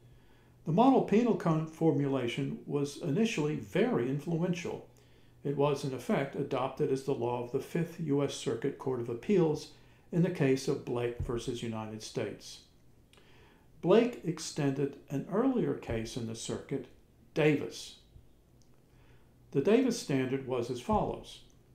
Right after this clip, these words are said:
The term insanity means such a perverted and deranged condition of the mental and moral faculties as to render a person incapable of distinguishing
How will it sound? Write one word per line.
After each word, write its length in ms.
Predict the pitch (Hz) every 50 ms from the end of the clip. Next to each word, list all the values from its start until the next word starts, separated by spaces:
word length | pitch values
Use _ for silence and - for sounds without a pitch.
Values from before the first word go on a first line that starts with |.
| - - - - - - _ - - - - - - - - - - - _ - - - - - - -
The 120 | 160 160
term 480 | - - - 214 202 196 190 175 175 - - - - - - _
insanity 880 | - 156 160 160 - - - 220 233 247 226 214 - - 160 147 147 135
means 580 | 131 139 127 120 113 110 117 147 170 - - - - - - - - -
such 360 | - - 180 196 202 - 185
a 20 |
perverted 600 | 175 - 160 139 127 127 165 180 196 196 180 175 180
and 180 | 156 147 143
deranged 640 | 139 151 139 139 131 131 135 131 135 135 131 - -
condition 720 | - 120 120 120 120 214 226 220 - - 202 185 185 -
of 160 | - 143 135 -
the 80 | 139
mental 480 | 120 123 139 160 180 180 - 190 180 165
and 140 | 147 139 139
moral 260 | 143 147 147 147 143
faculties 800 | 143 - - 139 127 113 - 123 - - - 107 107 107 - - - - - - - - -
as 180 | - 143 143 -
to 140 | - 156 135
render 480 | 135 151 170 196 202 180 185 175 170
a 40 | 151
person 540 | 151 - - 156 156 147 - - 139 - -
incapable 880 | 156 139 135 139 - - - 214 226 220 180 135 123 135 143 139 - 139
of 140 | 139 127 120
distinguishing 840 | - 139 - - - 135 131 131 131 131 127 - 135 123 123 123